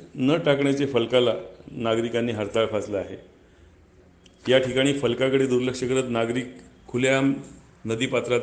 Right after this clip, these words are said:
डेब्रिज टाकतात. यात कहर म्हणजे गोदावरी पात्रातून काढण्यात येत असलेला गाळ स्मार्ट सिटी ठेकेदार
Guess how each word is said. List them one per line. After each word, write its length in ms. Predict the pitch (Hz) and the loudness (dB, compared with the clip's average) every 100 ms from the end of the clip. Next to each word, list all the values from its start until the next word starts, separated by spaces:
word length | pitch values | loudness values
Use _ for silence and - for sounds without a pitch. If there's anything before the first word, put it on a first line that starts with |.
| 117 | -2
डेब्रिज 360 | 113 110 110 - | -2 -2 -4 -4
टाकतात. 340 | 104 - 127 - - - - - _ _ - | -6 -2 -2 -2 -6 -20 -20 -20 _ _ -2
यात 240 | 113 139 139 - - - - _ | 2 4 2 -8 -16 -20 -20 _
कहर 220 | 131 156 156 | 2 4 4
म्हणजे 500 | 143 139 135 - - 110 | 4 4 2 0 -4 -2
गोदावरी 360 | 123 147 151 | 0 2 2
पात्रातून 480 | 143 123 127 127 135 | 2 0 0 -4 -2
काढण्यात 320 | 120 110 123 123 | -2 -2 -2 -2
येत 160 | 120 | -2
असलेला 340 | 113 123 123 123 | -2 -2 -2 0
गाळ 400 | 117 123 120 - | 2 2 0 -6
स्मार्ट 340 | - 117 123 | -6 -4 -4
सिटी 280 | 127 123 127 | -6 -8 -8
ठेकेदार 420 | 117 107 113 | -6 -6 -2